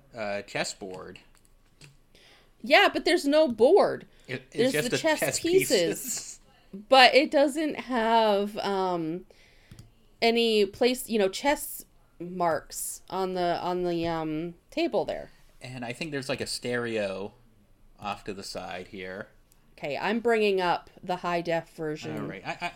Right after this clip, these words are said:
Speaker 1: I'm gonna join you. You, we, we, s-, we record in separate rooms on audio tracks, but
Speaker 2: Yeah.
Speaker 1: I am joining you. Hold on.
Speaker 2: Okay. Okay.
Speaker 1: This looks like night and day.
Speaker 2: I know, isn't it so much different?
Speaker 1: What is that? I, it's gotta be a bust of him.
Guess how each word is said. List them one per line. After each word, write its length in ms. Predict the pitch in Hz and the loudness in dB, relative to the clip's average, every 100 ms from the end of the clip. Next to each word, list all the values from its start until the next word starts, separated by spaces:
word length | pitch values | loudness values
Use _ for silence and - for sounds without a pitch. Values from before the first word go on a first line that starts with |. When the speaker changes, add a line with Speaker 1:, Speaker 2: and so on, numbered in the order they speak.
| 170 | -4
Speaker 1:
I'm 80 | 202 | -2
gonna 260 | 226 190 131 127 | -2 -4 -8 -18
join 400 | - 135 139 127 | -10 -6 -4 -4
you. 180 | 101 104 | -6 -10
You, 140 | 110 117 | -12 -14
we, 160 | 135 131 | -12 -10
we, 100 | 147 | -10
s-, 240 | 151 - - _ _ | -10 -12 -14 _ _
we 140 | 156 175 | -8 -6
record 360 | 160 180 151 | -6 -2 -2
in 120 | 131 127 | -2 -2
separate 340 | 139 135 107 | -4 -4 -8
rooms 480 | 107 113 131 160 127 | -6 -6 -6 -8 -8
on 100 | 107 | -4
audio 320 | 107 123 135 | -4 -2 -4
tracks, 360 | 135 135 131 - | -4 -6 -6 -6
but 140 | 135 | -2
Speaker 2:
Yeah. 100 | 160 | -2
Speaker 1:
I 20 | |
am 160 | 170 143 | -2 -4
joining 420 | 131 131 123 107 | -4 -4 -2 -4
you. 240 | 101 98 - - - - - - | -6 -8 -12 -18 -20 -6 -4 2
Hold 200 | 143 135 | 2 2
on. 200 | 110 196 | 0 -2
Speaker 2:
Okay. 340 | 185 156 - - - - - - - - - - - - - - | 0 0 -2 -6 2 2 2 -12 -6 -6 -6 -12 -18 -20 -14 -2
Okay. 360 | 196 196 175 156 | -2 0 -2 -2
Speaker 1:
This 160 | 156 | -4
looks 140 | 262 240 | -4 -2
like 100 | 156 | -2
night 320 | 117 120 131 | 0 0 0
and 140 | 117 | -2
day. 320 | 107 117 117 113 | -2 -2 0 6
Speaker 2:
I 160 | 269 | 8
know, 220 | 247 254 208 | 8 6 6
isn't 240 | 247 277 | 2 0
it 200 | 294 240 | 0 -2
so 140 | - 220 | -2 -2
much 220 | 214 - | -2 -4
different? 460 | 202 202 240 233 - _ - - - - _ - 131 | -6 -4 -4 -6 -10 _ -20 -20 -20 -20 _ -20 -14
Speaker 1:
What 220 | 202 - | -12 -8
is 220 | 151 185 | -6 -6
that? 240 | 120 98 - | -6 -8 -10
I, 80 | - _ - | -20 _ -14
it's 160 | 147 | -10
gotta 180 | - - | -4 -2
be 140 | 165 123 | 0 -2
a 40 | |
bust 300 | - 104 - | -2 -6 -6
of 120 | 98 | -10
him. 360 | - 98 78 | -8 -10 -10